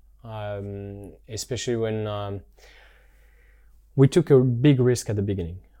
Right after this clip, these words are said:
um, because we, we didn't have, you know, financial resources, and, and, um, it didn't really have a backup as well. Like, I, I didn't have personal financial resources, um, and, um,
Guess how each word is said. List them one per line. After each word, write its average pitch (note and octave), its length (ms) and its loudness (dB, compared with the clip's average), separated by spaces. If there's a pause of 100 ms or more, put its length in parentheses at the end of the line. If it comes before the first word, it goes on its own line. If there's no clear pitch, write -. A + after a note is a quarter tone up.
um, F#2 680 -6 (520)
because G2+ 340 0
we, G2+ 320 0
we G2+ 140 -2
didn't G#2+ 260 0
have, G#2 300 -6 (160)
you G#2 80 -6
know, G2+ 300 -6
financial G#2+ 520 -4
resources, A#2+ 800 -6 (140)
and, A#2 220 0
and, A2+ 260 -2
um, G#2 580 -4 (120)
it A2 180 -4
didn't C3 320 2
really A#2+ 220 2
have A2 180 -2
a G#2 60 -2
backup G2+ 400 -6
as F2+ 160 -8
well. F2+ 220 -10 (180)
Like, G2 200 -8
I, G2 200 -4
I G2+ 60 -2
didn't A#2 180 -2
have A2+ 260 -6
personal A2 460 -4
financial G2+ 500 -8
resources, G2 680 -10 (120)
um, F#2 680 -12 (100)
and, F#2+ 520 -10
um, F#2 560 -14